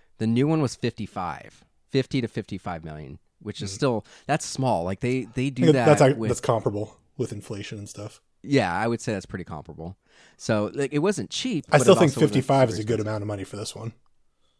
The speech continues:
Speaker 1: I think so. I think, I think so. Absolutely. But, like, what do you, do you, what do you remember about this movie? Clearly you watched it. You mentioned that you watched it,
Speaker 2: Yeah,
Speaker 1: like,
Speaker 2: I
Speaker 1: a
Speaker 2: mean,
Speaker 1: year or
Speaker 2: I was,
Speaker 1: two.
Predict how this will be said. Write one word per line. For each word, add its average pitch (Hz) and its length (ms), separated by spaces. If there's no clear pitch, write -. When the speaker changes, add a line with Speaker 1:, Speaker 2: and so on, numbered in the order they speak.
Speaker 1:
I 147 100
think 123 160
so. 76 220
I 104 80
think, - 320
I 104 120
think 98 180
so. 80 240
Absolutely. 90 680
But, 123 300
like, 131 180
what 170 80
do 247 60
you, 247 200
do 127 140
you, 135 140
what 127 120
do 185 60
you 214 80
remember 117 320
about 87 120
this 98 140
movie? 104 140
Clearly 170 320
you 95 120
watched 87 360
it. 69 80
You 98 140
mentioned 113 340
that 95 100
you 95 120
watched 92 260
it, 151 40
Speaker 2:
Yeah, 170 120
Speaker 1:
like, 120 80
Speaker 2:
I 120 40
Speaker 1:
a - 20
Speaker 2:
mean, 135 180
Speaker 1:
year 95 100
or 120 40
Speaker 2:
I 131 80
was, 131 360
Speaker 1:
two. - 60